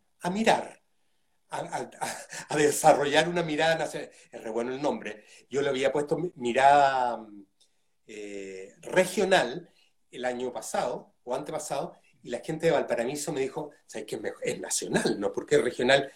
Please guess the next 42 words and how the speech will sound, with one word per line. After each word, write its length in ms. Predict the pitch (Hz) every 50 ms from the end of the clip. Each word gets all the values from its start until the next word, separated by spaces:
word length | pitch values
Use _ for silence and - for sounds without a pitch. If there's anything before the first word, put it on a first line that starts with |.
| - _ -
tiene 180 | - 123 127
una 140 | 123 120 -
cosa 200 | 131 120 - 123
como 200 | 110 117 113 107
peyorativa." 720 | 107 104 104 104 101 101 101 - 208 202 151 104 92 - - _ _ _ _ _ _ -
Dije, 180 | - - - -
"Ok, 200 | - - - 135 110 104 -
mirada 240 | 98 101 117 120 117
nacional." 420 | 123 120 - - 175 170 131 113
Me 80 | 101 110
lo 100 | 107 113
dijeron 320 | 117 113 - 151 147 147
desde 200 | 143 143 135 151
Valparaíso 540 | 147 143 143 - 151 151 156 175 170 - 196 165
los 100 | 160 147
del 140 | 156 151 -
Teatro 240 | 170 165 165 - 185
La 120 | 185 185
Peste. 380 | - 160 - - - - - _ _ _ _ -
Y 100 | 156 -
quedó 240 | - 147 151 180 185
así, 280 | 180 180 - 262 233 196
es-, 120 | 185 - - _ _ _ _ _ -
establecido, 520 | - - 160 160 175 170 - 240 214 151
de 120 | 151 156
los 140 | 151 160 151
chiquillos 360 | - 170 151 175 185 185 170
de 60 | 170 165
Valparaíso. 640 | 170 170 170 190 190 214 226 190 165 - - _ _ _ - - - - _ _ -
Y 160 | 156 147 196
ellos 380 | 247 254 202 147 127 120 - _ _
tienen 440 | - 180 226 247 240 175 - - -
un 220 | 190 170 165 160 143
valor 560 | 143 127 120 117 120 143 - - - - _ _ _ _ _ _ _ _ -
muy 280 | 135 135 151 180 202
grande 380 | 196 214 202 202 196 202 214 233
en 60 | 220
sus 180 | - 240 240 -
regiones. 640 | 254 247 - - 320 320 - - - - - - _ _ _ _ _ _ _
Son 400 | - - 131 123 127 175 - - -
efectivamente 720 | - - - 123 - - 156 143 139 165 175 170 170 185
pescados, 920 | 175 - - - - _ - - 277 311 277 - 98 - - - - - _